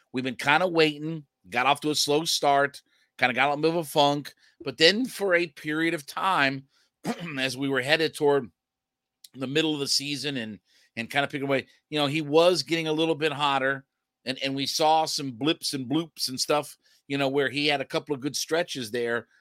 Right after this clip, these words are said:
but now it feels like he's caught fire now. Now, over this last fifteen games,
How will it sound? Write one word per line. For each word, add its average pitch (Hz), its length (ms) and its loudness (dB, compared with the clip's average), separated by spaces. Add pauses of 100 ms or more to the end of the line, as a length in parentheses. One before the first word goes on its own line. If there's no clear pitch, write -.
(220)
but 135 240 4 (400)
now 143 400 2
it 139 160 -4
feels 143 240 -2
like 127 140 -4
he's 127 160 -8
caught 113 280 -4
fire 87 280 -6
now. 69 220 -18 (720)
Now, 147 340 4
over 151 200 -2
this 135 180 -8
last 135 260 -2
fifteen 131 400 -8
games, 120 420 -6